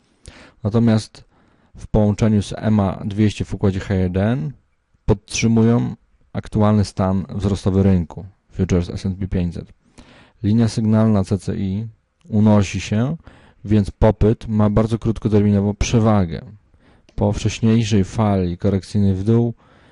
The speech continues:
jak najbardziej może wystąpić testowanie przedstawionych oporów. Jeśli nie zostaną przełamane, kurs powinien zmierzać w stronę tysiąc trzysta pięćdziesiąt osiem punktów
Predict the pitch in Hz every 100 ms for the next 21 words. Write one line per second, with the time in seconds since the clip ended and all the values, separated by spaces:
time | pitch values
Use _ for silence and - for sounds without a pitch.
0 | _ - 95 101 101 98 101 104 110 107
1 | 95 - 104 - - - - 98 101 95
2 | - 95 - 95 95 90 85 - 85 -
3 | - - - - - 127 160 160 143 139
4 | 143 143 - 143 143 143 147 135 - _
5 | _ _ 120 120 - - - - 104 107
6 | 107 101 85 98 101 101 101 95 - 104
7 | 98 95 104 104 101 92 101 - 101 101
8 | 95 87 95 90 - 92 127 127 - 160
9 | -